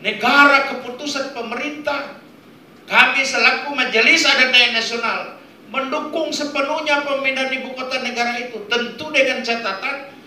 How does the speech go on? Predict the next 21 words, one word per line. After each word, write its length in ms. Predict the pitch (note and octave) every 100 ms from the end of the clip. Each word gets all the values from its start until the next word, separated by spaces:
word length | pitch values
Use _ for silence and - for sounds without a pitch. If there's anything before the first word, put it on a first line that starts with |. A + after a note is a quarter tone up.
| - -
mohon 560 | A3 B3 C4+ D4+ D4+
masyarakat 640 | A3+ A3 A#3 C4 C#4+ D4 C#4+
yang 160 | B3+
berada 320 | A#3 A#3+ A#3+ A#3
di 100 | -
sekitar 600 | - C#4+ C#4+ B3+ A#3 -
di 80 | -
sana 400 | F#3+ F#3 F3+ -
dan 160 | F3+
di 80 | F#3
Kalimantan 560 | F#3 D#3 F#3+ G#3+ A#3 A3+ - - - -
untuk 480 | G3 G3 G3+ G3 -
diperhatikan, 1040 | - A3 A3 G3 G3 G#3 - A#3+ B3 A#3+ -
diberi 480 | G3+ G3+ A#3 D4
kesempatan 640 | A#3+ A#3 A3+ A3 A3 G3+ -
untuk 320 | G#3+ - - -
ikut 320 | C#4 - -
ambil 320 | - A#3 G#3+
bagian, 480 | A3 G#3+ C4+ - - - -
berpartisipasi 1400 | A3 A#3+ A#3+ A#3+ - - A#3 A#3 C4+ C#4+ C#4+ C#4+ G3+ - - - - - - -
dengan 320 | G3 A#3+